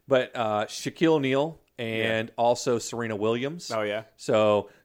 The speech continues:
Speaker 1: just subtle flex,
Speaker 2: Subtle
Speaker 1: some s-,
Speaker 2: flex.
Speaker 1: baby name drops.
Speaker 2: <laughs>
Speaker 1: <laughs>
Speaker 2: My, uh, my stepfather and, uh, my mom worked Hallow Screen-, uh, Halloween Horror Nights when it first started at Universal way back in the day.
Speaker 1: Mm-hmm.
Speaker 2: And so, uh,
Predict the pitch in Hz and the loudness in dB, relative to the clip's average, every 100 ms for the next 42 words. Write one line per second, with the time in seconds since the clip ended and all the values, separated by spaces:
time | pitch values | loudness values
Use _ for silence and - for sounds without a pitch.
0 | - 143 - - - 151 131 - 117 117 | -2 -2 -2 -10 2 4 4 2 2 2
1 | - - - - 131 107 131 113 110 135 | 0 -12 -12 -6 -4 -4 -4 -6 -8 -14
2 | - 131 143 139 135 117 113 110 104 110 | -16 -2 0 0 -2 -2 -2 0 2 0
3 | - - - 127 - - 185 175 147 135 | -4 -8 -4 -4 -4 0 6 8 10 8
4 | - 117 120 135 131 101 92 123 123 - | 6 -2 -2 0 0 0 -4 -8 -8 -2
5 | 135 135 117 104 101 95 98 - 117 107 | -2 -2 -4 -2 -2 -6 -10 -12 -8 -8
6 | 101 101 95 92 98 104 117 98 98 98 | -8 -6 -6 -6 -8 -6 -6 -6 -8 -8
7 | - 113 104 - - 113 110 - 127 113 | -6 -4 -4 -8 -10 -8 -8 -6 -4 -2
8 | 127 131 123 113 120 104 87 104 90 _ | 0 0 -2 -4 -4 -4 -6 -10 -12 _
9 | 110 107 123 107 98 92 104 107 95 110 | -6 -4 -4 -4 -4 -8 -10 -10 -6 -8
10 | 107 92 95 98 98 113 92 87 92 127 | -6 -6 -6 -6 -6 -8 -10 -8 -8 -10
11 | _ 127 120 117 - _ _ 123 117 110 | _ -12 -12 -12 -18 _ _ -8 -4 -4
12 | 107 - 113 107 107 107 107 107 101 | -4 -2 0 0 -2 -2 -2 0 -2